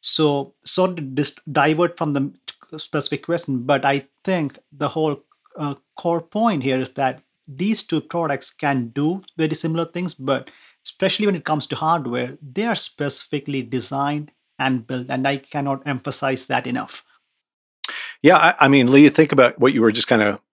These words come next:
Speaker 2: clamoring for there, thinking, "Oh, that'd be great." Well, you could really essentially have that today, right? Where you could have S six L sitting in front of you, S one, S three, S four sitting right next to you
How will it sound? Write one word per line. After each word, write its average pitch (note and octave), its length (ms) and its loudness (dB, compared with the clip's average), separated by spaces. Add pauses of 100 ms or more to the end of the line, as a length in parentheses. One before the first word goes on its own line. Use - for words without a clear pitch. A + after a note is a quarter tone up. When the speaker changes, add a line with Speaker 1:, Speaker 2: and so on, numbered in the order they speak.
(340)
Speaker 2:
clamoring C3+ 440 4
for G#2+ 240 4
there, G#2 160 4
thinking, G#2 260 -10
"Oh, A#2+ 100 -6
that'd G#2+ 180 -4
be G2+ 100 -8
great." C3+ 320 0 (360)
Well, G3+ 120 6
you F#3+ 200 2
could B2 260 2 (140)
really C3+ 360 6
essentially B2 500 4
have G2+ 200 0
that G#2 220 0
today, G#2+ 560 4 (240)
right? G2 160 0
Where A#2+ 80 2
you A#2+ 80 2
could B2 120 6
have G#2+ 140 4
S C3+ 140 8
six - 240 2
L D3 100 8
sitting C3+ 260 4
in G#2 80 0
front D3 200 2
of G#2 80 -2
you, F#2+ 160 -6 (1000)
S C3 220 6
one, C3 360 4 (160)
S B2+ 220 6
three, C3 400 4
S B2 180 2
four C3+ 300 6
sitting C3 280 6
right A#2 180 6
next A#2 260 0
to A2 60 4
you G2+ 220 0